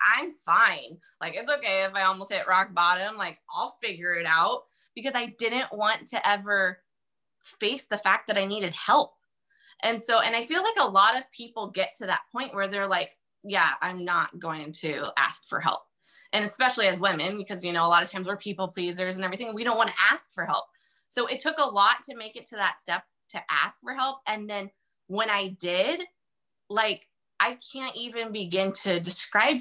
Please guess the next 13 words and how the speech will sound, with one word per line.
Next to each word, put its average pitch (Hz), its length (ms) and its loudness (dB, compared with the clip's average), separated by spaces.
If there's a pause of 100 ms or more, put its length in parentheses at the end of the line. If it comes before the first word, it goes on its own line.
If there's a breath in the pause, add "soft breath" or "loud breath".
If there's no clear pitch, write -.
to 208 80 -2
you 185 120 2
how, 180 600 4 (240)
how 202 420 0 (400)
much 226 240 0
impact 247 380 -2
that 151 120 -2
had. 151 200 -4
That 175 180 0
ripple 247 240 -2
effect 202 380 -2
was 196 180 -4
amazing, 190 840 -6